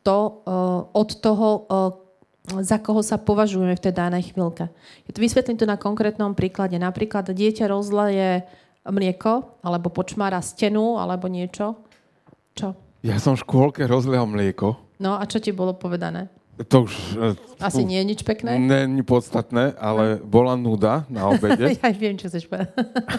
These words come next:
Speaker 2: <laughs> A ja som zobral mlieko, roz-, ten, ako v takej tej šálke, určite malo aj tú košku hnusnú na vrchu a tak. A rozlial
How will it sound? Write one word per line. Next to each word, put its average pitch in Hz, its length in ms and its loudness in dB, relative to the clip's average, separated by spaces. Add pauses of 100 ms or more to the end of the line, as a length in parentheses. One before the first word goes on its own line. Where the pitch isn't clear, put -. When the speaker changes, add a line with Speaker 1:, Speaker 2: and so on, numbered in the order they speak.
(100)
Speaker 2:
<laughs> - 580 -2
A 120 80 4
ja 127 160 4
som 151 220 2
zobral 151 440 2
mlieko, 131 540 2 (240)
roz-, 113 400 2
ten, 117 300 0
ako 98 260 -2
v - 80 -8
takej 104 320 -2
tej 95 160 0
šálke, 120 400 2
určite 117 380 2
malo 107 180 2
aj 104 80 0
tú - 80 -4
košku 120 400 2
hnusnú 113 400 0
na 107 80 2
vrchu 104 320 -2
a 95 60 -4
tak. 131 160 0 (760)
A 117 500 0
rozlial 139 460 4